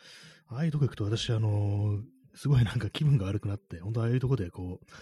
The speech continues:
平積みされてる本っていうんですかね、なんかああいうの見てると結構なんか、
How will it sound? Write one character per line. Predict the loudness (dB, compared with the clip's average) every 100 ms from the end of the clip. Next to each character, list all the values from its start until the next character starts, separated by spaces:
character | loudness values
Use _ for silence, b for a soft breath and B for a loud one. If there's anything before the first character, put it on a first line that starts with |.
| B B B B
平 | 0 2
積 | 4
み | 4 6 6 6 4 4 0
さ | -4 -4 0
れ | 2
て | 4
る | 4
本 | 4 2 0
っ |
て | -6
い | -4
う |
ん | -4
で |
す | -6
か | -10
ね、 | -8 -6
な | -4
ん | -4
か | 0
あ |
あ | 0
い |
う |
の | 0
見 | -4
て | -2
る | -4
と | -2
結 | -4 -4
構 | -2 -4
な | -2
ん | -4
か、 | -6 -8